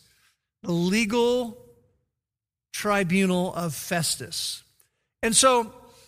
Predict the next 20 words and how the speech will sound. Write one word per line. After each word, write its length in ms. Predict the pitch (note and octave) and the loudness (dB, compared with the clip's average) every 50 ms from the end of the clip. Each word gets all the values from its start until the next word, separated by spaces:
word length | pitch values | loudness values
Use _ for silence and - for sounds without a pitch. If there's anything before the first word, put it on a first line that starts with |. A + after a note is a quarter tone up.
| _ _ _ _ _ _ _ - _ | _ _ _ _ _ _ _ -20 _
when 200 | A3+ A3 B3 B3+ | 0 2 2 2
you 80 | B3+ G#3+ | 2 -2
talk 280 | - - C#4+ D4+ D4 | 0 0 0 0 0
about 200 | D4+ C#4 B3+ A#3 | 2 2 2 2
how 220 | G3+ G3 C4 C#4+ C#4 | 2 2 2 2 2
the 100 | B3 A#3+ | 0 0
word 240 | A3 B3 B3 A#3+ | 2 2 2 2
is 160 | A#3 G3 D3+ G3 | 2 0 0 0
used 260 | C4 C4 B3 F#3 - - | 0 -2 -2 -4 0 2
outside 580 | A#3 A3+ A3 G#3+ - - - B3 C4 D4 D#4+ D#4+ | 2 2 2 0 0 -2 -2 0 -2 -2 -2 -2
of 120 | A3+ F#3 | 0 0
Scripture, 680 | - - - - A3 G#3+ - - - F3+ F3 G3 A3+ - _ _ _ _ _ _ _ _ _ _ _ _ | 0 -2 0 0 -2 -2 -2 -4 -4 -2 -4 -4 -6 -10 _ _ _ _ _ _ _ _ _ _ _ _
very 280 | E3 F#3+ B3+ D#4 E4 D#4+ | 4 4 4 4 4 0
common, 840 | - - - - D4+ D#4 D4+ D#4 D4+ C4 A3+ A3 B3 D4 D4+ C#4 - - - | -2 -4 -2 0 2 4 6 6 6 4 4 0 0 -2 -4 -12 -16 -18 -8
most 360 | - A#3+ C#4 E4 - - - | -2 0 2 2 2 0 -2
common 380 | - C4 C#4 C#4 C#4 B3+ B3+ A#3+ | -2 -2 0 0 0 0 -2 0
in 180 | B3 B3+ A#3+ | 0 0 2
the 100 | A3 A3+ | 2 0
Roman 460 | G3+ G3 A3+ B3+ C#4 B3 A#3 G#3 F#3+ | 2 4 4 4 4 2 2 0 2
world 500 | F3+ F3 F3 F3 F3+ G3 G#3 G3+ F#3+ - | 2 4 4 4 4 2 0 -2 -6 -16